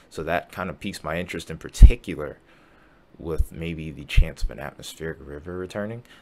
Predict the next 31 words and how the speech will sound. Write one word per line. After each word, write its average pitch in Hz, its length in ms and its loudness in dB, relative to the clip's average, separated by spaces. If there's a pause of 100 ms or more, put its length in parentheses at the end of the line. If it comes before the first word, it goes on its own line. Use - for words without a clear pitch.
It's - 120 -2
not 85 220 0
uncommon 101 420 -2
that 98 160 -4
this 87 160 -4
has 73 120 -10
happened. 87 320 -2
This 82 100 -8
has - 80 -14
been 82 100 -10
happening 82 320 -6
the 76 60 -8
last 76 340 -8
couple 82 260 -6
of 78 60 -6
years. 85 240 -4
We're 85 80 -8
gonna 78 180 -8
be, 73 160 -10
of 73 100 -12
course, 76 300 -8
monitoring 76 540 -6
that 73 280 -10
as - 160 -14
we 71 80 -16
go 65 180 -12
further 69 580 -10 (120)
beyond 64 580 -10 (360)
as - 220 -12
well. 73 440 -2 (480)
So 80 360 -2